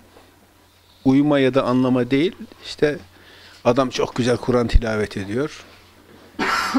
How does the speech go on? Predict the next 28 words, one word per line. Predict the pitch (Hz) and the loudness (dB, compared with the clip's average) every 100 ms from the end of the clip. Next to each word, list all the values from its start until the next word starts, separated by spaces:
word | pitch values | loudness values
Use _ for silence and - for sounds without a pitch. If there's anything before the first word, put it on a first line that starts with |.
| - - - - - - - - - - | -4 -6 -6 -8 -12 -20 -20 -20 -20 -6
Ne, | 123 131 135 131 | 0 0 0 -6
Kur'an'ın | - 127 127 131 | -2 2 4 2
ne | 135 | 2
dediğini | 123 120 123 123 | 2 2 2 2
anlıyor | 131 156 143 | 2 2 0
mu? | 117 160 220 - 139 | 0 -2 -6 -6 -2
Yok. | 107 - - - - _ _ - - - - - _ _ _ | -2 -4 -20 -20 -20 _ _ -20 -20 -20 -20 -20 _ _ _
Mesela | - 123 120 | -2 0 2
şimdi | - 123 127 120 - - - - | 2 0 2 0 -4 -18 -20 -8
Türkiye'ye | 143 127 131 123 | -6 0 2 4
gelen | 123 120 | 2 2
Araplar, | 120 113 110 - 117 123 - - - - _ _ _ _ | 2 0 0 -2 -4 -4 -10 -18 -20 -20 _ _ _ _
şimdi | - 117 - | -10 -8 -4
şu | 120 | -2
anda | 117 110 107 | 0 0 0
da | 110 - _ - _ _ 113 | -2 -4 _ -20 _ _ -2
bir | |
arkadaşımız | 110 - 110 107 - 123 101 | -2 -2 -2 -2 -2 -4 -2
var. | 117 135 139 - _ - - - - _ _ _ 127 | -2 -4 -8 -20 _ -20 -20 -20 -20 _ _ _ -8
E, | 107 | -6
iki | 131 131 | -2 0
gün | 123 120 | 2 0
önce | 113 113 | 0 0
bana | 113 117 113 - 120 | 0 0 -2 -6 -6
dedi | 143 151 | -4 -4
ki, | 135 123 - - _ _ - | -4 -4 -6 -20 _ _ -10
yani | 104 98 | -8 -8
tü-, | - | -14